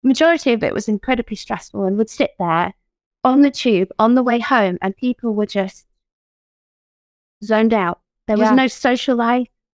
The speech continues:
Speaker 1: People couldn't, you couldn't meet anyone. You couldn't, you know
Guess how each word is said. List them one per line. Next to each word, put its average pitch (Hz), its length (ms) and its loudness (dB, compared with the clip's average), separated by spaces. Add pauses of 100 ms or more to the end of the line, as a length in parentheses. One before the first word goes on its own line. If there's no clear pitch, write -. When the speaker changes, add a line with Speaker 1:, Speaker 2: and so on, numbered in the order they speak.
(140)
Speaker 1:
People 285 180 2
couldn't, 247 320 -2
you 214 100 -2
couldn't 208 280 -2
meet 226 340 0
anyone. 247 440 2
You 214 80 -2
couldn't, - 1500 -20
you 220 140 2
know 185 240 2